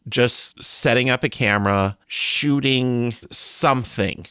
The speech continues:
And I say something 'cause it's not an individual, it's not an actor.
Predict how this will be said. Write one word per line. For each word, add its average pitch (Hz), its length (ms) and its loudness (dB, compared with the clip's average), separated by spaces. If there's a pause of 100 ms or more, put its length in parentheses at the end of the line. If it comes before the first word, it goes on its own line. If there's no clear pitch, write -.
(120)
And 110 500 0
I 104 200 0
say 101 240 0
something 101 640 -2
'cause - 260 -6
it's 110 240 -2
not 104 340 0
an 101 120 0
individual, 113 680 0
it's - 180 -4
not 104 200 -4
an 104 120 -6
actor. 107 480 0